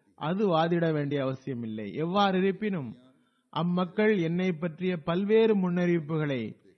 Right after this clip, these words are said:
என் முன்னே வைத்தார்கள். நான் தான் அதனை உண்மைப்படுத்துபவன் என்று கூறுமாறு வலியுறுத்தினர். ஆனால் நான் எப்போதும் இதனையே கூறி வந்தேன். முன்னறிவிப்பு அதனை நிறைவேற்றுபவரை தானே வெளிப்படுத்துகிறது.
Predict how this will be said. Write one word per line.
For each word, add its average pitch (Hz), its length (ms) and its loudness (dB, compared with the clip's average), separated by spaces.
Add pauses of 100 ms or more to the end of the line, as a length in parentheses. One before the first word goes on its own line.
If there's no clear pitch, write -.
(140)
என் 170 220 -2
முன்னே 156 340 -2
வைத்தார்கள். 117 680 -6 (1200)
நான் 196 420 2
தான் 214 200 4
அதனை 190 320 2
உண்மைப்படுத்துபவன் 175 1000 0
என்று 160 260 -2
கூறுமாறு 170 720 0
வலியுறுத்தினர். 120 760 -4 (840)
ஆனால் 127 580 -8 (400)
நான் 175 280 -2
எப்போதும் 190 840 -2
இதனையே 156 440 -2
கூறி 156 240 -2
வந்தேன். 135 600 -4 (420)
முன்னறிவிப்பு 156 960 0 (280)
அதனை 170 480 -2
நிறைவேற்றுபவரை 151 1400 -2
தானே 160 480 -2
வெளிப்படுத்துகிறது. 139 1040 -4